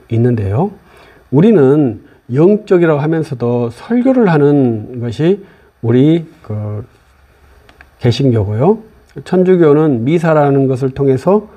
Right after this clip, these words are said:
어, 성례를 집례하는 그러한 행태가, 아, 이런 것이죠. 에이아이가 <laughs> 성례는, 에이아이가 성례도 집례할 수 있기도 하겠네요. 지금은 서빙도 할 수 있으니까요. 그럼 에이아이 사제가,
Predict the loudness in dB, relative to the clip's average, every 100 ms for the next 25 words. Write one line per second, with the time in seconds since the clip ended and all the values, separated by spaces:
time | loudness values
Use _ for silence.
0 | -20 _ -14 -10 -10 -4 2 4 4 2
1 | 0 0 0 2 0 0 -2 -2 -6 -4
2 | -2 0 0 0 -4 _ _ _ _ _
3 | _ _ -20 -20 -20 _ -2 0 2 2
4 | 2 0 -4 -20 -20 -12 -10 -8 -8 -8
5 | -10 -12 -12 -4 0 2 2 0 -2 0
6 | -2 -4 -20 -16 -4 0 2 2 2 0
7 | -4 -18 -20 -20 _ _ -4 0 2 2
8 | 0 -2 -2 0 0 -2 0 0 0 -4
9 | -6 -6 -4 -2 -2 0 0 2 2 -2
10 | -8 -8 -6 -4 -4 -6 -16 -20 _ 0
11 | 2 2 2 0 -4 -6 -4 -6 -6 -4
12 | -4 -4 -6 -8 -10 -20 -6 -4 -2 0
13 | 2 2 2 0 -2 0 0 -2 -2